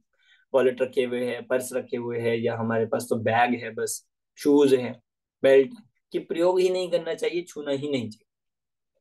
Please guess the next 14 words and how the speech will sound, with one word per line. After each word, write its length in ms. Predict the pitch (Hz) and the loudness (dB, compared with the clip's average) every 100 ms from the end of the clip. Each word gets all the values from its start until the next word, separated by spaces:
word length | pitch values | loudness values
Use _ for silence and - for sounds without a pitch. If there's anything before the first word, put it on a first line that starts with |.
| _ _ _ _ _ - | _ _ _ _ _ -6
हम 140 | 135 | 0
ये 120 | 151 151 | 2 4
देखते 260 | 143 113 | 2 2
हैं 120 | 147 147 | 0 2
कि 80 | |
मंदिर 360 | 151 131 139 143 | 2 4 6 6
में 440 | 143 143 143 139 - _ _ _ _ _ _ _ - | 6 4 4 0 -6 _ _ _ _ _ _ _ -4
चमड़े 300 | 147 135 135 | -2 2 2
की 140 | 127 135 | 2 0
वस्तुएं 340 | 123 - 139 | -4 -4 -6
नहीं 240 | 131 131 135 | -4 -2 0
ले 100 | 127 | 0
जानी 260 | 120 120 | -2 -8
चाहिए, 300 | 117 104 104 | -8 -10 -10